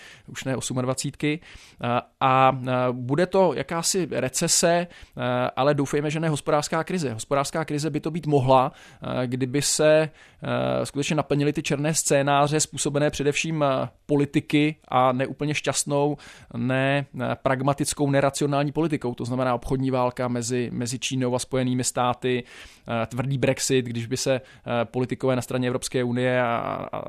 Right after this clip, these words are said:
a, a Be-, Velké Británie nedokázali dohodnout na obou straně přijatelném kompromisu a tak dále. Pokud, pokud by k tomuhle došlo, pak bychom se mohli dostat do hospodářské krize. Pokud ne, čekáme spíše stagnaci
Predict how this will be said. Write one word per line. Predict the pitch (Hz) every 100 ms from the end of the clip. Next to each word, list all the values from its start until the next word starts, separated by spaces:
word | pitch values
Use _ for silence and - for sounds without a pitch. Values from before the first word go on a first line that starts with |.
| -
a, | - 117 98
a | -
Be-, | 120
Velké | 120 127 131
Británie | 127 123 127
nedokázali | 123 120 123 127 139 127 131 123
dohodnout | 127 127 131 135 127 -
na | 117
obou | 123
straně | 127 127 131
přijatelném | - 127 127 127 127
kompromisu | 135 123 135 135 - 139 - -
a | -
tak | 143 135
dále. | 120 110 - -
Pokud, | 120 143 - _
pokud | 151 208
by | 175
k |
tomuhle | - 160 143
došlo, | 131 123 151 151 - - -
pak | 120
bychom | 131 139
se | 131
mohli | 139 135
dostat | 127 131
do | 123
hospodářské | - 127 117 127
krize. | 117 117
Pokud | 117 151 156 143
ne, | 139 139 - _
čekáme | - 131 131 131
spíše | - 135 - 139 127 -
stagnaci | - 131 127 131 - 135